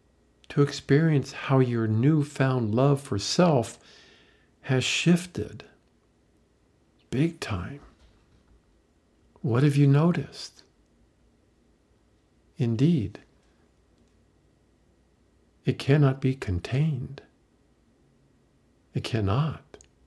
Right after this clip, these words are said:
For yourself, most of humanity, and a lot of creation, true love is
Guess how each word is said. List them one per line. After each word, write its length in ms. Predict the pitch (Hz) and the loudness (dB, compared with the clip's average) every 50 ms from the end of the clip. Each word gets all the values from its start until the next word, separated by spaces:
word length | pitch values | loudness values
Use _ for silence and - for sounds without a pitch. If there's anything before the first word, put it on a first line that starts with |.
| _ - _ _ - _ _ _ _ _ _ _ _ _ _ _ _ _ _ _ _ _ _ _ _ _ _ _ _ _ _ _ _ _ _ | _ -20 _ _ -20 _ _ _ _ _ _ _ _ _ _ _ _ _ _ _ _ _ _ _ _ _ _ _ _ _ _ _ _ _ _
For 160 | - - 135 | -2 0 2
yourself, 840 | 123 120 110 101 - - - 110 107 120 143 165 156 - - - - _ _ _ _ _ - - - - _ _ _ _ _ _ _ _ - - - - - - - - - - - - - - | 2 2 2 0 -2 -2 -2 -2 0 0 -2 -2 -4 -6 -10 -18 -20 _ _ _ _ _ -20 -20 -20 -20 _ _ _ _ _ _ _ _ -20 -20 -20 -20 -20 -20 -20 -20 -20 -20 -20 -20 -6 2
most 320 | 127 123 123 120 - - | 4 6 6 4 4 -4
of 80 | 107 - | -10 -6
humanity, 800 | - - 113 107 104 107 110 117 127 139 143 139 151 160 175 160 | -2 0 2 2 4 2 2 2 2 2 2 2 2 2 2 2
and 100 | 123 92 | 0 -2
a 100 | 87 90 | -2 -4
lot 340 | 92 90 90 98 120 139 135 | -4 -4 -2 0 0 2 2
of 140 | 135 - - | 0 -2 -4
creation, 800 | - - - 107 104 110 123 135 139 - - 180 180 180 175 - - _ _ _ _ _ _ _ _ - _ _ _ _ _ _ _ _ _ _ _ _ _ | -6 -6 -2 -2 0 0 0 0 -2 -2 -2 -2 -2 -2 -4 -8 -16 _ _ _ _ _ _ _ _ -20 _ _ _ _ _ _ _ _ _ _ _ _ _
true 220 | - - 165 180 156 | -2 2 2 4 4
love 480 | 110 101 120 151 165 131 104 90 98 | 4 4 4 4 4 2 0 -2 -4
is 480 | 90 82 78 87 90 - - - - | -6 -6 -6 -8 -12 -14 -16 -18 -18